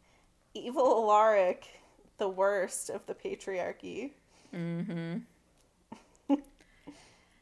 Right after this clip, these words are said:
Speaker 2: And then, of course, there's Jeremy's whole thing, like, "Not my sister! I'll defend my sister!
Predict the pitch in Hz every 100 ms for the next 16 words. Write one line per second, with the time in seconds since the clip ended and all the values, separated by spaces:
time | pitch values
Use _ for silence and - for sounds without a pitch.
0 | _ _ _ - 202 202 208 - 202 175
1 | 190 175 - 180 175 175 170 170 170 170
2 | 165 170 294 320 214 208 - - 339 302
3 | - 226 180 175 - - - 320 226 226
4 | 247 202 175 175 - - 330 294 - 247
5 | 180